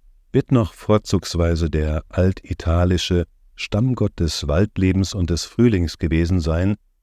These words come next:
und der Herkules der Ara Maxima, wo der ältere latinische Kern von dem griechischen Namen und der Geryon-Sage wohl zu unterscheiden ist,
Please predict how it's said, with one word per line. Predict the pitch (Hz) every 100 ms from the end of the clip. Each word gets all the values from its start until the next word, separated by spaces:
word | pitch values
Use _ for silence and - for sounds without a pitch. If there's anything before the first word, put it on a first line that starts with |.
| _ _ _ _
und | - 123 120
der | 95 82 76
Herkules | - 117 131 98 87 87 -
der | 78 76 80
Ara | - 90 90 87
Maxima, | 87 104 - 87 82 92 104 _ _ - _ _ _
wo | 92 147
der | 117 92 -
ältere | - 113 120 113
latinische | 101 80 - 101 95 87 87
Kern | - 80 82 98
von | - 82
dem | 76 76
griechischen | 76 87 92 85 - 76
Namen | 73 78 90 98 95 98 _ _ _ _
und | 80 78
der | 76 73
Geryon-Sage | 92 101 101 90 82 82 - 78 78 85 90 - _ _ _
wohl | 98
zu | 101 110
unterscheiden | 104 101 98 - 107 90 85
ist, | 71 82 -